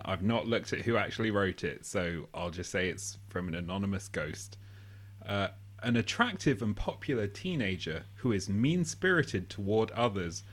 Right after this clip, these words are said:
finds herself in the body of an older man and must find a way to get back to her original body."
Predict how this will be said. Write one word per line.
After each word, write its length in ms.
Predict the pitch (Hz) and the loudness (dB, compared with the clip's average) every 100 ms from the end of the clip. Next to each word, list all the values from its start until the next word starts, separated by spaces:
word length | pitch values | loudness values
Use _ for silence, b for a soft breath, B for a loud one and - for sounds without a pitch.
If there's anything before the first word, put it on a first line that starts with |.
| b b b | b b b
finds 340 | 180 208 202 - | 0 2 2 2
herself 420 | 95 95 92 - 98 | 0 2 -2 -2 -4
in 100 | 92 | -4
the 80 | |
body 420 | 90 123 139 147 143 | 0 4 4 6 2
of 100 | 92 | 2
an 120 | 90 | -2
older 320 | 104 117 123 | 2 2 4
man 460 | 123 113 98 87 87 b b b - | 4 4 4 2 -2 b b b -4
and 140 | 90 | -2
must 200 | 87 - | -2 -2
find 260 | 127 139 143 | 0 2 2
a 60 | 87 | 0
way 360 | 87 87 87 - | 2 2 0 -6
to 100 | - | -6
get 300 | - 110 - | 0 0 2
back 360 | 117 127 - - | 2 2 -2 -6
to 120 | 87 | -6
her 220 | - 90 | -4 -6
original 560 | 82 82 101 117 113 113 | -4 -2 -2 0 0 -2
body." 500 | 104 85 78 71 73 | -2 -4 -4 -6 -10